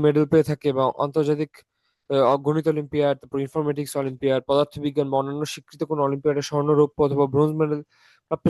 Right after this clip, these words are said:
শিক্ষার্থী যদি কেউ থাকে, তারা পরীক্ষায় অংশগ্রহণ বাদে আবেদন করতে পারবে। এবং তাদের ক্ষেত্রে এখানে আরো বলা হয়েছে যে অনলাইনের অলিম্পিয়াড আবার গ্রহণযোগ্য নয়। এই বিষয়গুলো তোমরা খেয়াল করে নিও, কেউ যদি এরকম থেকে থাকো। আর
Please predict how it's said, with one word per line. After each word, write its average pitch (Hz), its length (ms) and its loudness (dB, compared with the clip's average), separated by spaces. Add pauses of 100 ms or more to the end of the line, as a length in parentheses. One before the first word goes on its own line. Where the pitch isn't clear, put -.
শিক্ষার্থী 175 320 -2 (140)
যদি 165 160 0
কেউ 170 160 2
থাকে, 175 180 -4 (160)
তারা 143 200 4 (640)
পরীক্ষায় 165 500 0
অংশগ্রহণ 170 500 -4 (140)
বাদে 147 280 2
আবেদন 143 300 -4
করতে 156 240 -10
পারবে। 151 200 -6 (640)
এবং 131 120 -2 (580)
তাদের 143 280 2
ক্ষেত্রে 160 340 -2 (920)
এখানে 143 260 -4 (720)
আরো 151 240 2
বলা 196 140 2
হয়েছে 208 220 -2
যে - 40 0 (140)
অনলাইনের 208 520 -2
অলিম্পিয়াড 175 420 -2
আবার 151 180 -4
গ্রহণযোগ্য 139 460 -8
নয়। 123 160 -8
এই 139 80 -14
বিষয়গুলো 156 300 -8 (100)
তোমরা 135 260 -12
খেয়াল 151 220 -4
করে 151 120 0
নিও, 143 240 -4
কেউ 147 160 -2
যদি 135 120 -6
এরকম 139 200 -6 (100)
থেকে 156 160 -8
থাকো। 135 220 -12 (1000)
আর 123 220 4